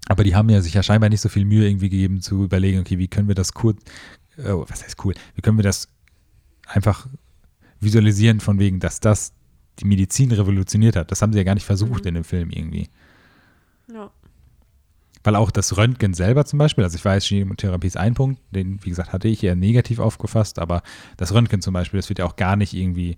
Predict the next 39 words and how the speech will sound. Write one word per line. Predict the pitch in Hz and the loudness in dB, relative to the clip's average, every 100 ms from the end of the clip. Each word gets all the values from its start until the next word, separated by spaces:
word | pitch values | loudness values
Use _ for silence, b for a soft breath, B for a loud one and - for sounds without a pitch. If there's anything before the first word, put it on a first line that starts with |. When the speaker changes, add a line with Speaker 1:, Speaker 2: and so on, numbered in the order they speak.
| B | B
Speaker 1:
das | - 95 | -6 -2
hätte | 117 | 0
man | 107 104 | 2 2
ja | 110 | 2
auch | |
als | 101 92 | 2 0
Vorblende | 92 90 90 87 | -4 -4 -2 -2
dann | 85 82 | -4 -4
auch | 85 - | -6 -6
am | 87 | -4
Ende | 90 104 | -2 0
meinetwegen | 85 85 85 85 87 | 0 -2 -2 -2 -4
irgendwie | 85 | -4
noch | 85 80 | -4 -4
machen | 202 | -4
Speaker 2:
Diese, | 185 | -4
Speaker 1:
können. | - | -6
Speaker 2:
ist | - | -6
das | 202 | -4
eine | 196 185 | -4 -2
Chemotherapie | 196 196 196 196 180 185 | -4 -4 -4 -4 -4 -6
oder | 175 | -4
heißt | 170 | -6
das | 175 | -6
dann | - 160 | -8 -8
anders? | 165 160 160 - _ _ - | -6 -8 -10 -14 _ _ -14
Radio, | 170 165 170 160 - | -10 -8 -6 -8 -10
äh, | 170 175 | -14 -10
Bestrahlung | - - 165 165 165 151 160 | -8 -6 0 0 0 -2 -6
halt. | 151 170 - - | -8 -12 -16 -6
Speaker 1:
Ja, | 95 90 95 | -2 2 2
Speaker 2:
Ja, | 92 165 - | 0 -6 -10
Speaker 1:
äh, | |
Speaker 2:
vielleicht | 87 160 - | -10 -8 -8
habe | 165 | -8
ich | 170 | -10
das | - | -12
gerade | 175 | -14
verwechselt. | - 185 - - | -14 -16 -16 -18